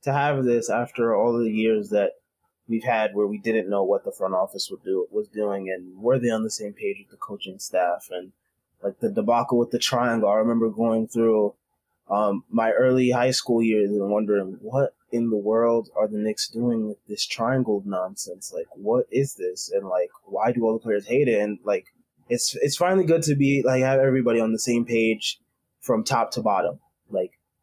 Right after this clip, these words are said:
it's just, everything is just streamlined and you just know everything's gonna be A-okay. So that's, that, that, it's, it's good to have that, and it's good to see it continue for more than a year. Um, so let, let's get into our top,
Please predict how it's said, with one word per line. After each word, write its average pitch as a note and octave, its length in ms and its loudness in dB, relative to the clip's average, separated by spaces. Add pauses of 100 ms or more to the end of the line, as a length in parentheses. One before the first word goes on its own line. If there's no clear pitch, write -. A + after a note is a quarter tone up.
(180)
it's A#2+ 180 0
just, B2 220 0
everything C3 400 2
is A#2 140 0
just A#2 160 0
streamlined G#2 640 0
and F#2 120 -6
you G2+ 80 -4
just - 220 -6
know G#2 200 2
everything's G2+ 500 -2
gonna G2 160 -6
be F#2 200 -6
A-okay. F#2+ 500 -4 (420)
So E2+ 300 -2 (840)
that's, - 260 -2
that, G2+ 300 -2
that, G#2+ 240 0
it's, G#2+ 240 0
it's G#2 180 -4
good B2 160 0
to A#2+ 80 0
have G2 240 0
that, D#2+ 260 0
and F#2 220 -12 (180)
it's - 140 -8
good - 140 -2
to A2 120 -6
see A2 220 0
it - 140 -4
continue G#2 440 -2
for G2+ 140 -8
more G2 260 2
than F#2 160 -6
a F#2 60 -6
year. G2 420 -4 (840)
Um, A2+ 240 0
so B2 180 2
let, A#2+ 320 4
let's F3+ 180 4
get G3+ 140 4
into F#3 180 4
our C#3+ 120 4
top, - 340 0